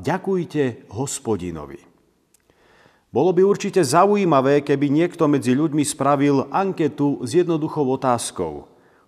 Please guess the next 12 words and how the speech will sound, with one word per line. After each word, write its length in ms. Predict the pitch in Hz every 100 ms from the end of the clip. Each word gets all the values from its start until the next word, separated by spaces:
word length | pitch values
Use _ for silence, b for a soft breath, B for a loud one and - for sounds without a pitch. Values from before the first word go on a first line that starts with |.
| _
Komu 320 | - 214 151
ste 480 | 110 - 101 90 - -
v 40 | 101
živote 640 | 139 135 113 107 92 76 -
vďační? 640 | 90 98 87 - 80 69 - _ b b b b b
Poprípade 560 | 196 208 208 208 202
by 160 | 185 170
mohla 400 | 170 180 165 160
ešte 160 | 160 160
nasledovať 720 | 160 156 170 160 170 151 151
podotázka: 1120 | 185 180 139 123 117 104 - 104 92 -
A 80 | -